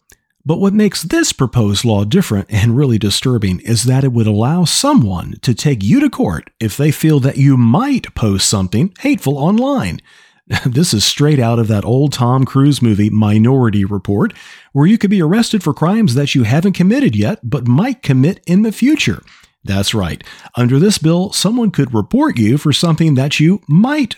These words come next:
do. The draft of the bill says that, quote, "A person may, with the Attorney General's consent, lay an information before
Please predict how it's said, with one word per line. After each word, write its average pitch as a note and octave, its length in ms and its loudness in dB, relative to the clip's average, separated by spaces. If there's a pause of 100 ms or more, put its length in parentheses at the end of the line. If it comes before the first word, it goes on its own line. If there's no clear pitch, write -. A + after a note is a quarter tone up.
do. F2 360 -2 (600)
The B2+ 60 -2
draft F3+ 340 0
of A#3+ 80 2
the G3+ 60 0
bill F2+ 360 -4 (200)
says A#2+ 380 -2
that, G#2 340 -4
quote, G2 460 -4 (460)
"A B2 100 0
person C4+ 500 0
may, G2+ 340 -2
with A#2 220 0
the A#2 140 2
Attorney D#3 400 2
General's A#2+ 500 0
consent, A#3 500 0 (260)
lay B3+ 280 2
an C4 80 4
information A#3 640 2
before F3+ 420 0